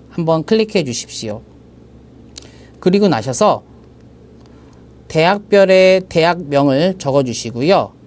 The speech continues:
그 다음에 전형명을 한 번 더 클릭해 주시면 전형별로 소트가 됩니다. 그러-, 그리고 나서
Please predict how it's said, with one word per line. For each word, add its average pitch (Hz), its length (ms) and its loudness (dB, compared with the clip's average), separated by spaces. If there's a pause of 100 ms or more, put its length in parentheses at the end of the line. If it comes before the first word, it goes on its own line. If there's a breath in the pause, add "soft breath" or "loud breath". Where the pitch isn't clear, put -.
(120)
그 - 80 -14
다음에 160 600 -2 (160)
전형명을 147 760 0
한 170 100 -4
번 156 180 -2
더 175 100 0
클릭해 214 480 -2
주시면 139 560 -2 (640 loud breath)
전형별로 160 840 2
소트가 220 440 2
됩니다. 107 540 -8 (500 loud breath)
그러-, 139 240 0
그리고 185 380 0
나서 147 440 0